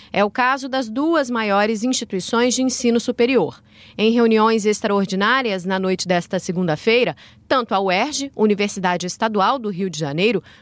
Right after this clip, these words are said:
quanto a Federal, o F R J, decidiram que, apesar da cobertura vacinal estar avançando,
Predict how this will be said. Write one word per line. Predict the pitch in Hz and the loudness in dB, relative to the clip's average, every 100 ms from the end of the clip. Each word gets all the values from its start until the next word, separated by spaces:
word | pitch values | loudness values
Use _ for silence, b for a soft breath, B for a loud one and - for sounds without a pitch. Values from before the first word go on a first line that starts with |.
| B | B
quanto | - 294 294 269 | -2 -2 0 -2
a | |
Federal, | 262 - 320 311 226 233 320 - | -2 -6 -2 0 2 0 -2 -4
o | 220 | -2
F | 180 - 180 | -2 -2 -6
R | 208 | -2
J, | 226 254 285 - B B B | 2 2 0 -6 B B B
decidiram | 285 311 294 311 339 330 | -2 -2 0 0 0 -2
que, | 330 | -2
apesar | 339 349 320 247 294 349 285 | -2 -2 -2 0 0 0 -2
da | 285 | -4
cobertura | - 254 269 - 277 254 | -4 -4 -4 -2 -2 0
vacinal | 240 - 208 160 | -2 -2 0 0
estar | 160 - 170 | 0 -2 -2
avançando, | 175 247 254 - 226 294 | -2 -2 -2 -2 -2 -2